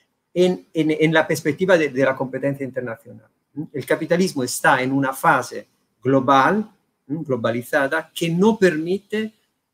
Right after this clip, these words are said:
desperdiciar ni un gramo de energía a nivel internacional, eh, a, a nivel nacional. Entonces, hay que racionalizar totalmente la producción, pero también la sociedad, ¿no? Todos los esfuer-, los esfuerzos se tienen que, que, que, que, que,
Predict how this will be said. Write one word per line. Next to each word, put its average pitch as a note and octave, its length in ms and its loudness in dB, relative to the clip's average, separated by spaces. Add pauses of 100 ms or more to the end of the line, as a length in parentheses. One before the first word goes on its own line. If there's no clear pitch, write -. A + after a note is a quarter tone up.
desperdiciar D#3+ 1040 -2
ni D#3 120 -2
un D#3+ 120 -2
gramo F3 280 2
de D3+ 80 -2
energía C#3+ 380 -2
a B2+ 40 -4
nivel C3 240 -2
internacional, A#2+ 580 -10
eh, C3+ 180 6
a, C3 100 4
a C3 260 -2
nivel D3 260 2
nacional. C3 380 -2
Entonces, C#3 480 -4
hay D#3+ 120 0
que E3 120 -2
racionalizar D3+ 720 -4
totalmente C#3+ 800 0 (180)
la C3 140 -6
producción, D3+ 460 -4
pero A3 220 0
también G3 260 0
la E3+ 80 0
sociedad, A2+ 460 -12 (160)
¿no? E3+ 240 -10 (160)
Todos F3+ 160 6
los D#3+ 220 0
esfuer-, D#3+ 480 -6
los D3 180 0
esfuerzos F#3 440 -4
se D#3 120 -8 (140)
tienen F3+ 280 2
que, D3 280 -2 (280)
que, C3+ 300 0
que, A#2 320 -6
que, A#2+ 380 -10 (120)
que, A2+ 220 -12